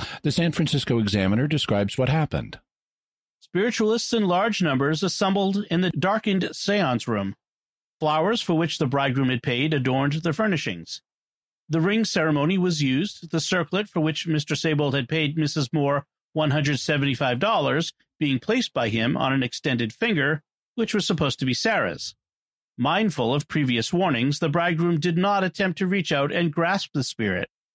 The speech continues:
Speaker 2: He noted that her finger seemed lifelike, but did not touch any other part of the spirit body.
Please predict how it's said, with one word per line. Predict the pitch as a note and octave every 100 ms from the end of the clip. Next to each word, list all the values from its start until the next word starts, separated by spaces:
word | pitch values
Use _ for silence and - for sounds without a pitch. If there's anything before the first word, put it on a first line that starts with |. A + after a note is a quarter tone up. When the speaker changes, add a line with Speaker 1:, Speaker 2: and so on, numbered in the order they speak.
| _ _ _ _ -
Speaker 2:
He | A3+
noted | B3 D#4 F3+ D#3+ F3
that | E3
her | F#3
finger | F3 G3+ F#3
seemed | D#3+ B3 C#4+
lifelike, | F#3+ C#3+ A3+ C#3 G#2 - -
but | E3+
did | F#3+
not | G#3 G3
touch | - F3 -
any | G3 G#3
other | F3+ E3+
part | D3+ C#3 -
of | D3+
the | E3
spirit | - A#2+ A#2 -
body. | D#3+ C#3 G2+